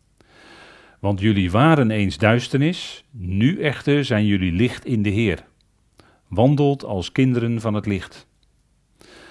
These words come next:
Want de vrucht van het licht bestaat in alle goedheid en rechtvaardigheid en waarheid, toetsend wat de Heer welgevallig is. En neemt niet samen met hen deel aan de onvruchtbare werken van de duisternis,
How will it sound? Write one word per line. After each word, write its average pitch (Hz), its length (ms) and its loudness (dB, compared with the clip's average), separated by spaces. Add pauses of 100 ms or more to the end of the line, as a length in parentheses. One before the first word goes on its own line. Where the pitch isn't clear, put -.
(120)
Want 87 180 -8
de 82 80 -6
vrucht 143 300 -2
van 107 120 -2
het 90 100 -4
licht 113 340 -2
bestaat 107 480 -6
in 107 140 -4
alle 127 220 -2
goedheid 143 640 -2
en 98 200 -4
rechtvaardigheid 107 800 -2
en 98 180 -6
waarheid, 95 680 -2 (760)
toetsend 160 720 -2
wat 95 300 -6
de 85 100 -6
Heer 113 420 -4
welgevallig 95 580 -6
is. - 320 -16 (1400)
En 95 140 -6
neemt 101 260 4
niet 135 200 0
samen 120 400 0
met 113 160 0
hen 95 200 0
deel 123 380 4
aan 104 160 -4
de - 120 -6
onvruchtbare 104 680 0
werken 101 300 -2
van 92 140 -4
de 87 60 -4
duisternis, 107 800 -6